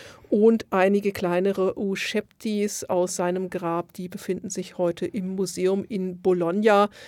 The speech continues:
aber ansonsten sind seine Zeugnisse nicht allzu üppig. In diesem Sinne hoffen wir Ihnen, dass,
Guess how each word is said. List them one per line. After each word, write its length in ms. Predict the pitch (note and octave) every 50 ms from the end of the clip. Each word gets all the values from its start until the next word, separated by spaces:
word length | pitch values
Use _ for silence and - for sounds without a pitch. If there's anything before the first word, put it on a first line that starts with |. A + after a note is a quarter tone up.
| - - - - - _
aber 460 | - G3+ F#3+ F#3 F3+ F#3+ F#3 F#3+ - -
ansonsten 440 | F#3+ F3+ F#3 E3+ F3+ F3+ - -
sind 240 | F#3+ - F#3+ F#3+ F#3+
seine 320 | - - E3 E3+ F#3+ G3 -
Zeugnisse 760 | - - - E3+ E3 D#3+ - F#3 F3 - - F#3+ F3+ F3+ - -
nicht 420 | - G3 A3+ A#3+ - - - - - - _ _ -
allzu 540 | - E3+ F3 - - - G#3+ G#3+ A3 A3+ - - - _ -
üppig. 520 | - - - - - - - - - - _ _ _ _ _ _ _ _ _ _ _ - - - - - - - - - - - _ _ _ _ -
In 100 | C4 A3+
diesem 220 | C4+ D#4 - F#4
Sinne 320 | - D#4+ E4 E4+ D#4+ C#4+ C#4
hoffen 240 | D4 - - E4
wir 100 | - D4
Ihnen, 440 | C4+ B3 C4 C#4 C#4 C#4 C#4 C4+ A#3+
dass, 720 | - A3+ A3 A#3 A#3 - - - - - - - - -